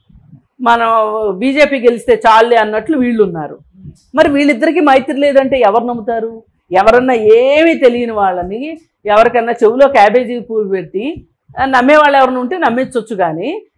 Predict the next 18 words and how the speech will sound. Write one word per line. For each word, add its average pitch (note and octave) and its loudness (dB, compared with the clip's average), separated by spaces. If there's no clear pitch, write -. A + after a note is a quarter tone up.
వీళ్ళు, B3 -4
వీళ్ళిద్దరూ G3+ -2
ఒకటే. G3 -4
అందుకే G3+ -4
రాజా A#3 4
సింగ్ A#3 -6
కూడా A#3 0
అలా G#3+ 2
మాట్లాడాడు. F3+ -4
అంటే, G#3+ 0
చాలా A#3 2
వైరం B3+ 2
ఉన్నట్లుగా C4+ -4
చూపిస్తున్నాడు, G#3+ -10
చూపించడానికి B3+ -2
ప్రయత్నం A#3 -4
చేశాడు. F3 -6
పైగా A#3+ 4